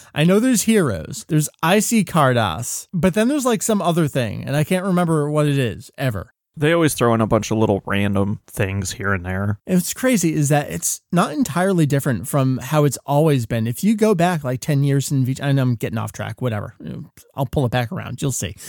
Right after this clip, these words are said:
Speaker 1: <laughs> If you go back, like, ten years in V Jump, there's all those random one-off mobile games, like, pre-iPhone mobile games, and there'd be advertisements and blowout features on them. Those are just completely lost to time. So
Speaker 2: all the little handheld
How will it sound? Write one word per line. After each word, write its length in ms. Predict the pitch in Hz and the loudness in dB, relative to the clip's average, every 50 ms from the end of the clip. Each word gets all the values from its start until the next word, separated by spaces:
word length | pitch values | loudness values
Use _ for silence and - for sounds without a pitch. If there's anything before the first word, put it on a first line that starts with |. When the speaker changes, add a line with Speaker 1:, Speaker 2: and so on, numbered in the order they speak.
| - - | -14 -14
Speaker 1:
<laughs> 240 | - - - - - | -16 -16 -10 -2 2
If 200 | 247 208 - - | 4 4 4 6
you 120 | 226 214 | 4 2
go 180 | - - 233 233 | 4 2 0 0
back, 320 | 190 139 - 202 185 - | 0 0 0 0 0 0
like, 160 | 208 175 170 147 | 0 0 0 0
ten 220 | - 190 175 170 | 0 0 0 2
years 180 | 165 165 156 143 | 2 2 0 0
in 140 | 151 139 | 0 -2
V 120 | 131 151 151 | 0 -2 -2
Jump, 280 | 135 139 127 117 110 - - - - - - - | -2 -2 -4 -4 -4 -8 -12 -20 -20 -14 -6 -2
there's 160 | 196 180 180 | -2 -2 -2
all 180 | - 190 214 233 | 0 -2 -2 0
those 300 | 226 285 240 170 139 147 | 0 2 0 0 0 0
random 640 | 143 139 160 170 196 202 190 208 180 156 139 135 131 | 0 0 2 2 2 2 2 2 2 0 0 -2 -2
one-off 580 | 139 147 156 170 175 165 160 165 170 - - - | 0 2 2 2 2 2 2 2 0 -2 -6 -6
mobile 640 | - 143 139 139 139 143 165 175 160 139 143 123 123 | -2 0 0 2 2 2 2 2 2 0 0 0 -2
games, 400 | 117 - 110 87 82 85 104 123 | -2 -4 -6 -6 -6 -8 -6 -4
like, 160 | - 143 131 - _ _ _ - - - - 214 240 262 254 254 220 | -4 -4 -4 -6 _ _ _ -14 -8 -4 0 2 2 2 2 0 -2
pre-iPhone 800 | - - 147 170 202 196 170 - 143 127 117 101 73 - 127 120 - _ _ _ - | -2 0 2 4 4 2 2 0 0 0 0 -2 -4 -6 -10 -12 -12 _ _ _ -2
mobile 520 | 131 135 143 156 170 160 151 147 131 131 | 0 2 4 4 4 4 2 2 0 0
games, 400 | 120 117 92 - - - - - - | 0 -2 -4 -6 -10 -12 -14 -8 -4
and 100 | 190 190 180 | 0 0 0
there'd 160 | 190 202 185 | 0 0 0
be 180 | 196 190 175 - | 0 -2 0 2
advertisements 800 | 160 165 190 233 - - 156 135 143 139 123 131 127 123 120 - | 2 2 2 2 0 0 2 2 2 2 2 0 0 -2 -4 -6
and 340 | - 135 139 127 127 127 131 | -6 -4 -2 0 0 0 0
blowout 480 | 139 139 143 165 185 185 165 143 135 | 0 2 4 4 4 4 4 2 0
features 520 | - - 180 190 202 - - 156 143 127 - | -4 -2 -2 -2 0 0 0 -2 -2 -2 -2
on 280 | 101 113 120 117 120 120 | -4 -2 -2 0 0 0
them. 260 | 113 110 110 113 - - | 0 0 -2 -2 -2 0
Those 220 | 151 175 214 269 | 2 2 2 2
are 80 | 294 226 | 2 2
just 240 | 247 220 170 - - _ _ - | 2 2 0 0 -6 _ _ -2
completely 520 | - 185 - - - 202 226 226 - 202 185 | 0 0 0 0 2 0 0 2 2 2 2
lost 340 | 170 156 160 156 - - - | 4 4 4 2 0 -2 -2
to 80 | 151 131 | -4 -2
time. 400 | - 151 170 156 120 82 90 113 | -2 -2 -2 -2 -2 -2 -4 -4
So 300 | - - 135 123 123 - - | -4 -2 -2 -2 -2 -2 -2
Speaker 2:
all 120 | 117 127 | -2 0
the 140 | 123 139 135 | 0 0 0
little 320 | 135 139 135 135 123 120 113 | 0 0 2 2 2 2 2
handheld 540 | 107 120 120 120 120 127 123 131 135 143 | 2 2 2 2 2 2 0 0 -2 -4